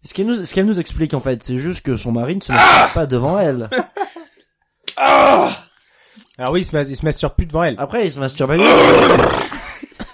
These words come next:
Speaker 3: Ah, mais c'est la période cheval, ça.
Speaker 2: Ah.
Speaker 3: Ouais. Ah. Vous revenez la semaine prochaine, hein ? N'hésitez pas. Non, mais, c'est quoi,
Speaker 2: Ah.
Speaker 3: c'est quoi ? Moi, je le vois bien en, en plein dîner,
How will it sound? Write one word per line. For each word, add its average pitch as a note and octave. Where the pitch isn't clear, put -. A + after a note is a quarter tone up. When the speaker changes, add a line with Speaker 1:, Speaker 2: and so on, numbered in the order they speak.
Speaker 3:
Ah, A#3
mais G#3+
c'est -
la C#3
période C3+
cheval, F#4
ça. D#3
Speaker 2:
Ah. F3
Speaker 3:
Ouais. F3
Ah. D3+
Vous F#3
revenez G#3
la G#3
semaine G#3+
prochaine, A3
hein ? B3
N'hésitez F3
pas. E3+
Non, D3
mais, B2
c'est C3+
quoi, C#3+
Speaker 2:
Ah. G#3
Speaker 3:
c'est C#3+
quoi ? -
Moi, D3+
je C#3+
le D3+
vois C#3+
bien E3+
en, B2+
en B2+
plein D#3+
dîner, -